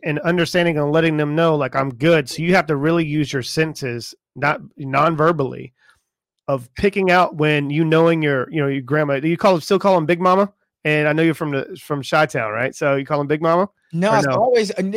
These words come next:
Speaker 2: yep, so I always call my grandma Gram, which I still
Speaker 1: Gram?
Speaker 2: do. Yeah,
Speaker 1: I
Speaker 2: I
Speaker 1: call
Speaker 2: always just
Speaker 1: my,
Speaker 2: call her
Speaker 1: mine was
Speaker 2: Gram.
Speaker 1: Granny, which I had grandma and Granny. So my granny was just like you, like, very, very strong. And I think anyone like in that, that's like, especially that type of generation, they don't care, man. They'll cut you. That's your babies, you know, they'll, they'll cut you.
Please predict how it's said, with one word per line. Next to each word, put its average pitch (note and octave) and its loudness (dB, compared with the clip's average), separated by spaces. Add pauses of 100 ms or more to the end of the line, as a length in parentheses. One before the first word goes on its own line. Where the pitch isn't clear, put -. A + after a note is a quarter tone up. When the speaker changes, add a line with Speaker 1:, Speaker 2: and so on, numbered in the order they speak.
Speaker 2:
yep, A3+ 0
so G3 0
I G3+ 4
always A3+ 2
call F#3+ 0
my F#3 0
grandma E3+ -4
Gram, C3+ -6
which E3 -2
I E3+ 0
still - 0
Speaker 1:
Gram? D#3+ 2
Speaker 2:
do. C#3+ -6 (180)
Yeah, D#3 0
Speaker 1:
I D#3+ 6
Speaker 2:
I - 2
Speaker 1:
call E3 0
Speaker 2:
always F#3 2
just F3 0
Speaker 1:
my, E3+ 6
Speaker 2:
call D#3+ 2
her C#3 -6
Speaker 1:
mine E3 2
was D#3 0
Speaker 2:
Gram. D3 -4
Speaker 1:
Granny, D3 2 (200)
which C3+ -2
I C#3+ 2
had C#3+ -2
grandma D#3+ 4
and C#3 0
Granny. C3+ 0 (120)
So D3+ 4 (300)
my D#3+ 4
granny F#3+ 4
was D#3 -2
just E3+ -2
like F3 2
you, F#3 4
like, C#3 0
very, E3 4
very D3+ 2
strong. D3+ 2
And D3+ 2
I G#3+ 4
think D#4+ -2
anyone G#3+ -2
like F#3+ -2
in F3+ -4
that, F3+ -4
that's E3 -6
like, G#3+ 0
especially - -2
that E3+ -2
type F#3+ 0
of D#3 -4
generation, F3 0
they F3+ 2
don't G3+ 0
care, D#3+ 2
man. C3+ -2 (520)
They'll E3 0
cut B3 2
you. D#3+ 0
That's D#3 0
your G3 2
babies, D3+ 0
you D3+ 2
know, F#3 6
they'll, E3 2
they'll E3+ 2
cut A3+ 2
you. B2+ -6